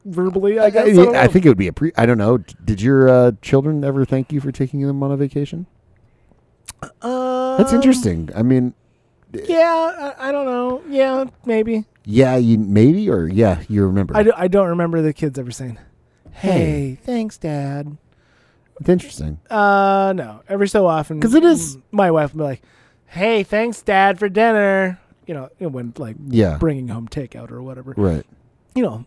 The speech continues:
Speaker 1: shit like that.
Speaker 2: That's it. That is interesting though,
Speaker 1: I don't
Speaker 2: because I can't ever remember thanking my parents
Speaker 1: Parents
Speaker 2: for
Speaker 1: for
Speaker 2: vac-,
Speaker 1: take,
Speaker 2: I, as
Speaker 1: for
Speaker 2: an
Speaker 1: a
Speaker 2: adult,
Speaker 1: vacation.
Speaker 2: as an adult, yes.
Speaker 1: Sure.
Speaker 2: You know, my,
Speaker 1: Yeah.
Speaker 2: my parents have, like,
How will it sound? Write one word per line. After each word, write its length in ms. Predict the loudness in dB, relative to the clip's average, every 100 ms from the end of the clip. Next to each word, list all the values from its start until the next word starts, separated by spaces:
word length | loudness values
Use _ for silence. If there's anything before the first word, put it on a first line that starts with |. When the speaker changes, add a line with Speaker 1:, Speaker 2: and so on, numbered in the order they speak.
| _ -14
Speaker 1:
shit 200 | -12 -12
like 180 | -16 -20
that. 200 | -20 -20 _ _ _ _ _
Speaker 2:
That's 180 | -6 -4
it. 160 | -6 _
That 180 | 4 8
is 240 | 6 6
interesting 540 | 0 0 0 0 0 2
though, 80 |
Speaker 1:
I 100 | 2
don't 140 | 2 4
Speaker 2:
because 140 | 2
I 120 | 2 -2
can't 300 | -2 -4 -2
ever 200 | -4 -2
remember 500 | -4 -4 -4 -4 -6
thanking 420 | -4 -6 -6 -6
my 140 | -8 -6
parents 240 | -4 0
Speaker 1:
Parents 240 | 0 0 -2
Speaker 2:
for 100 | -4
Speaker 1:
for 80 | -6
Speaker 2:
vac-, 120 | -6
Speaker 1:
take, 220 | -8 -8 -10 -10
Speaker 2:
I, 100 | -10
as 180 | 2 2
Speaker 1:
for 100 | 4
Speaker 2:
an 160 | 0 2
Speaker 1:
a 40 |
Speaker 2:
adult, 240 | 4 4 2
Speaker 1:
vacation. 160 | -4 -6
Speaker 2:
as 160 | -4
an 100 | -2
adult, 360 | 0 0 -2 -4 -4
yes. 180 | -4
Speaker 1:
Sure. 480 | -4 -4 -2 -2 -6 _
Speaker 2:
You 160 | -2
know, 160 | 0 -2
my, 140 | -6
Speaker 1:
Yeah. 60 | -2
Speaker 2:
my 120 | -4
parents 380 | -2 -4 -6 -6
have, 160 | -10 -8
like, 300 | -10 -10